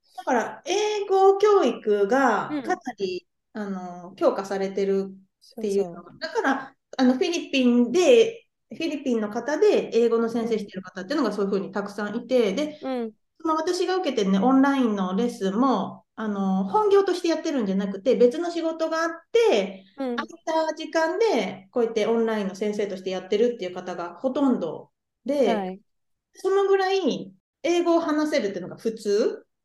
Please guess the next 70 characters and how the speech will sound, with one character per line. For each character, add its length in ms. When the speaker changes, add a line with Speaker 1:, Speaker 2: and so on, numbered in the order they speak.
Speaker 2:
う 60
ん、 260
う 80
ん。 300
Speaker 1:
多 160
分 60
街 260
中 240
も 80
確 240
か、 180
な 120
ん 20
か 80
読 200
ん 40
だ 100
ら、 400
あ 100
の、 120
Speaker 2:
う 20
ん。 40
Speaker 1:
英 140
語 120
で 20
の 60
表 140
記 40
が 80
結 140
構 80
た 100
く 100
さ 180
ん 100
あ 60
る。 260
Speaker 2:
そ 160
う 60
そ 380
う。 180
な 60
ん 40
か 160
ね、 340
Speaker 1:
う 0
ん。 40
Speaker 2:
あ 100
の、 480
な 280
い、 140
な 180
い 80
ん 80
で 80
す 140
っ 20
て、 180
言 120
葉 280
が。 80
<laughs> 640
タ 80
ガ 100
ロ 160
グ 160
語 140
で 100
し 100
ょ？ 220